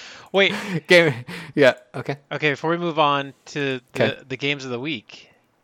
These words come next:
Speaker 1: and the turn of the weeks, I feel like you need to give some more love to what happened in the Big twelve.
Speaker 2: Okay, well, there, there's a, there's a big,
Speaker 1: We'll,
Speaker 2: well,
Speaker 1: we'll get to
Speaker 2: it
Speaker 1: that
Speaker 2: was
Speaker 1: one later.
Speaker 2: Pac-twelve After Dark.
Speaker 1: We'll get to
Speaker 2: Okay,
Speaker 1: that
Speaker 2: was
Speaker 1: one
Speaker 2: there
Speaker 1: later.
Speaker 2: another one?
Speaker 1: Yeah, we had Iowa State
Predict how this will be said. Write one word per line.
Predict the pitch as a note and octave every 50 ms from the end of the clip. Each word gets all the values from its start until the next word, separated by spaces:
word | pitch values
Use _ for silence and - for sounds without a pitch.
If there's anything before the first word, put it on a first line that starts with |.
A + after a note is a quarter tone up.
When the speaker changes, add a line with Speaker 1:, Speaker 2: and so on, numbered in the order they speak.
| _ -
Speaker 1:
and | C3 A#2 A#2 A2+
the | A#2
turn | - - D#3+ D#3+ D3
of | C#3+
the | B2 A2+
weeks, | A2+ A#2 A2 A2 - _ - - - - - _ _ _ _ _ -
I | - A#2+
feel | - - G3 G#3+ A3
like | G3+ D3+ C3 - C#3+
you |
need | C3 C3+ C3+ C3
to | C3
give | A#2+ C3 B2
some | - - C3
more | B2+ C3 B2+
love | B2 B2+ B2 A#2 -
to | - B2+
what | A#2+ A#2+ A#2+
happened | B2 B2 - - B2
in | A#2
the | G#2+ A2
Big | A#2 A2+ G#2
twelve. | - - B2+ G#2 F2 D#2 - - - _ _ _ _ _ - - - - _ - - _ _ _ _ _ _ _ _ - - _ _ -
Speaker 2:
Okay, | C#3+ D3 D3+ C#3+ D3+ C3+ C3+ -
well, | - E3 D#3+ D#3
there, | D3 E3+ E3+ D#3+ - D3+
there's | D3 D3 C#3+ C#3+ C#3+ C#3 C#3+
a, | C3+ B2+ B2+ B2+ -
there's | C3+ C3 B2+ B2+ B2+ B2 C3
a | A#2+
big, | A#2+ A#2+ C#3 C#3+ D3+ D3+ _ _ _ _ _ _ _ _ -
Speaker 1:
We'll, | - C#3
Speaker 2:
well, | C#3 C#3 B2+ A#2
Speaker 1:
we'll | - D#3+ E3+
get | E3+ E3+ F3 -
to | D3
Speaker 2:
it | D#3
Speaker 1:
that | D3 D3
Speaker 2:
was | E3+ F3 D#3+
Speaker 1:
one | C3 B2+
later. | B2+ D3+ C#3+
Speaker 2:
Pac-twelve | A#2 - D#3+ C#3 B2+ C3
After | B2+ A#2+ - - B2+
Dark. | A2 A2+ G#2+ G2 - - - - _ _
Speaker 1:
We'll | - C#3 B2+ -
get |
to | - C#3+
Speaker 2:
Okay, | B2
Speaker 1:
that | C3 C3
Speaker 2:
was | C3+ B2+
Speaker 1:
one | C3+
Speaker 2:
there | C3 A#2
Speaker 1:
later. |
Speaker 2:
another | A2+ A2 A2 A#2 D3+ G3+
one? | D4+ D#4+ - _ _ _ _ _ _ _
Speaker 1:
Yeah, | D#3 F#3+ F3+ G#2+ F#2+ A2+
we | C3+ C3+
had | C3+ D3+ D3 C#3 C#3 C#3+ -
Iowa | - C3+ D3 D#3 D3 C#3 C3+
State | B2 - - F3+ E3+ D#3 C#3+ -